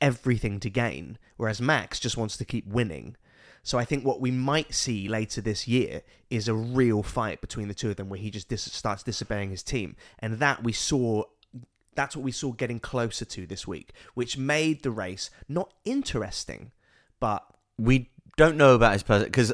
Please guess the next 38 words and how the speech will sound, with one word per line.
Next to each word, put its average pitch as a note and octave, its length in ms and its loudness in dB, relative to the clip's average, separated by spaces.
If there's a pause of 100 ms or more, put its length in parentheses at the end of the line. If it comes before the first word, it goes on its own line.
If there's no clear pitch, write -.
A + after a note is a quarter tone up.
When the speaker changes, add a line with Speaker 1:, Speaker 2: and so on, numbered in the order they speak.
Speaker 2:
I A#2 100 2 (120)
don't D3+ 300 4
think, - 560 2 (720)
there C#3+ 80 2
was C3+ 100 4
a C#3+ 60 0
sense - 480 2
that - 160 -4
there C3 80 6
was B2+ 100 0
a B2 40 4
bit A2+ 200 6
of - 80 -4
fight A2 240 4
in F#2 140 0
Valtteri E2+ 600 0 (280)
when G2 220 2
he F#2+ 120 4
had F2+ 140 2
the F#2 80 -2
same F2+ 280 2
thing F2+ 200 0
with E2+ 120 0
Lewis, F#2+ 460 2 (440)
but E2+ 300 -2 (760)
essentially A#2 460 4
he G#2 120 2
realised F#2+ 600 6 (140)
after G#2 240 0
a G2+ 40 4
little G2 200 2
while D2 320 -4 (960)
that A2+ 120 2
it G#2+ 60 0
would G#2 120 0
be G#2 80 2
less G#2+ 320 4
embarrassing G#2 800 2